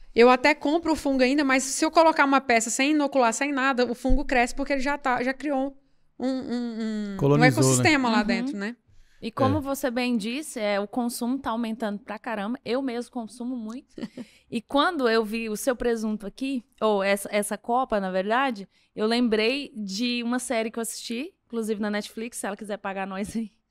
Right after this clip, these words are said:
Speaker 3: <laughs> da mulher do Cristiano Ronaldo. Na série dela, não sei se a galera de casa acompanhou,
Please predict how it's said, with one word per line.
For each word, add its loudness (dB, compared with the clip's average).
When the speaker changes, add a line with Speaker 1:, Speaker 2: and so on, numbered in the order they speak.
Speaker 3:
<laughs> -2
da -2
mulher 0
do -4
Cristiano -2
Ronaldo. -4
Na 0
série -4
dela, 0
não -6
sei -8
se -10
a -6
galera -4
de -12
casa -6
acompanhou, -6